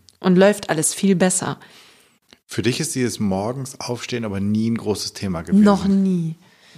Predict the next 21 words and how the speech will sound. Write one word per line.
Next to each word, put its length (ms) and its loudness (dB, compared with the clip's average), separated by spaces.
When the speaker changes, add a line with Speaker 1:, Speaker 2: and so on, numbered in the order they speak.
Speaker 2:
Okay. 200 -18
Speaker 1:
Also 480 2
ich 220 -4
kenn 180 2
das 160 2
gar 180 -2
nicht, 280 -4
schwer 300 -2
aus 100 -2
dem 100 -10
Bett 160 -4
zu 120 -8
kommen. 340 -8
Ich 160 -6
weiß, 280 4
äh, 280 0
<laughs> 120 -10
es 160 -6
gibt 140 -8
sowas. 400 0
<laughs> 60 2